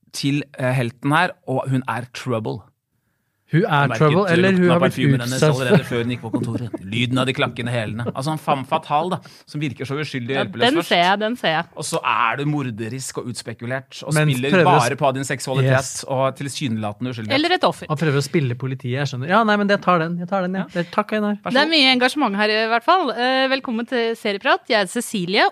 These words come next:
Speaker 3: og i dag så skal vi ta turen inn i de harde tredve-årene, og vi skal vekke til live en gammel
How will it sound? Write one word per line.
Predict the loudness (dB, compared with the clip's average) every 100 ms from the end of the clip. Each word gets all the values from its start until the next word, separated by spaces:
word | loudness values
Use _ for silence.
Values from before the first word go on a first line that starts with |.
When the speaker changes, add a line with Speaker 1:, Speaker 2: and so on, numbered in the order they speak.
| 0
Speaker 3:
og | -6
i | -6 -12 -12 -2
dag | -2 -2
så | -6 -12
skal | -8 -6
vi | -6
ta | -2 -2
turen | -2 -4 0 0 -2 -4
inn | -4 -2 -4 -8
i | -8 -6
de | -4 -2
harde | 2 2 2
tredve-årene, | -2 -2 -2 -2 2 2 2 _ -8
og | -4 -2
vi | -4
skal | -4 -6
vekke | -6 -6
til | -6
live | -6 -4 0 0 -2
en | -6 -6 -8 -10 -6
gammel | -4 -2 -4 -6